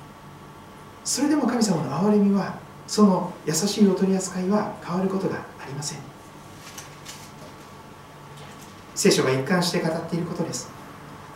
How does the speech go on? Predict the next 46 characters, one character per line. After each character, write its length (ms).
た 80
と 80
え 60
私 260
た 60
ち 80
が 80
ど 100
ん 220
な 120
愚 200
か 80
な 100
罪 220
を 80
犯 160
し 60
た 80
と 120
し 80
て 80
も、 180
神 180
様 200
の 200
愛 160
は 140
変 180
わ 60
り 60
ま 80
せ 120
ん。 100
神 180
様 220
の 120
憐 220
れ 60
み 160
は 100
変 120
わ 60
り 60
ま 100
せ 120
ん。 40